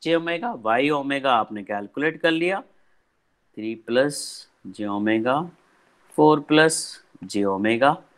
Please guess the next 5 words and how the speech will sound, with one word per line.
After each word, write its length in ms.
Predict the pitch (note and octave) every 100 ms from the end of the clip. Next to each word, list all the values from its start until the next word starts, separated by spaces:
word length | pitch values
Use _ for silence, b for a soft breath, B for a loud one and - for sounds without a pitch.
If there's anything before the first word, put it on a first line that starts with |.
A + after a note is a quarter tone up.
| _ _ _ _ A2 A2
divided 560 | A#2 A#2+ B2 B2+ C#3+
by 280 | C#3+ E3 F4 - _ _ _ _ _ _ _ _ _ _ _ _ _ _ _ _ _ _ _ _ _ - A2+
your 280 | C#3+ G3 D#4 _ _ _ _ _ _ _ _ _ _ _ _ _ _ _ _ _ _ _ _ -
h 280 | B2+ C3+ -
omega 500 | D#3 D#3 D#3+ E3+